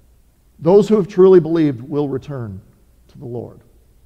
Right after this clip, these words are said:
Those who have not truly believed, they will keep going on their ways. But either way, God i-, is ready for you to come back home.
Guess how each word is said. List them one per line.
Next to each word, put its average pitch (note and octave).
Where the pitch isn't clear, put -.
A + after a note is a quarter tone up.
Those E3+
who F#3+
have E3+
not F3
truly F3+
believed, F3
they G#2
will C3
keep G3
going C#3+
on A2+
their A#2+
ways. G2+
But C3
either F3
way, E3+
God C#3+
i-, C3
is A#2+
ready C3+
for C3
you A2+
to D#3+
come D3+
back C#3
home. A2